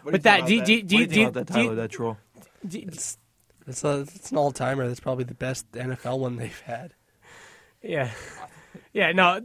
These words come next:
Speaker 2: I mean, that, that, that troll, I mean, this is why I'm, I'm excited that if the Rams come back, I mean, you know, you, you look at late in the season how good that they've done, and if the Rams actually do come back, you get Jeff Fisher and all, you know, the,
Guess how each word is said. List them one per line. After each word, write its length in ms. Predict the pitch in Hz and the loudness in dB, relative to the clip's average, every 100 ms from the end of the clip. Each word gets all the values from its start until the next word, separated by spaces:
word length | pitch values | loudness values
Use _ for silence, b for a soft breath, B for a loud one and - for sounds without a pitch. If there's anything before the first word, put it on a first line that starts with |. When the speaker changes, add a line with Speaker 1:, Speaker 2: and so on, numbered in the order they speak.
| - | 4
Speaker 2:
I 80 | 202 | 6
mean, 340 | 208 208 190 | 8 6 4
that, 240 | 202 208 | 6 8
that, 300 | 208 214 180 | 8 6 6
that 220 | 185 208 175 | 6 6 6
troll, 320 | 185 175 185 | 6 8 10
I 80 | 170 | 8
mean, 280 | 170 170 139 b b b b - | 6 4 0 b b b b 0
this 180 | 208 190 | 2 2
is 60 | |
why 240 | 180 185 175 | 6 8 8
I'm, 240 | 170 170 156 | 8 6 4
I'm 160 | 165 | 2
excited 580 | 147 - 165 156 165 147 | 2 2 4 4 4 2
that 200 | 147 143 | 2 2
if 100 | 139 | 2
the 100 | 147 | 2
Rams 320 | 127 147 139 | 4 2 2
come 240 | - 139 127 | 0 0 2
back, 320 | 131 131 135 | 4 4 4
I 100 | 135 | 2
mean, 240 | 139 139 | 2 2
you 300 | 139 151 160 | 2 2 0
know, 220 | 175 151 | 2 4
you, 260 | 147 139 156 | 4 4 0
you 140 | 185 156 | 0 4
look 300 | 147 165 185 | 6 6 4
at 160 | - - 151 | -2 -4 0
late 220 | 143 156 | 2 2
in 100 | 143 | 2
the 100 | 135 | -2
season 320 | - 135 131 | -2 -2 -2
how 240 | 127 123 135 | 0 2 2
good 280 | 113 117 | 0 -6
that 100 | 123 | -4
they've 200 | 127 135 | -2 0
done, 260 | 127 139 147 | 2 2 2
and 200 | 127 123 | -2 0
if 160 | 127 - | -2 -2
the 100 | 113 | -4
Rams 320 | 117 147 143 | 0 0 2
actually 340 | 131 139 147 | 0 0 -4
do 420 | 104 98 113 127 127 | -6 -4 0 0 0
come 240 | - 123 | -2 -4
back, 320 | 110 117 - | -2 -4 -6
you 100 | 120 | -8
get 200 | 120 110 | -6 -6
Jeff 240 | 107 135 - | -2 -4 -2
Fisher 460 | 131 131 - 147 - B B - | -4 -2 0 -2 -2 B B -4
and 120 | 135 | 2
all, 220 | 139 143 | 4 4
you 140 | 139 143 | 4 4
know, 160 | 139 | 2
the, 240 | 127 127 | 2 -2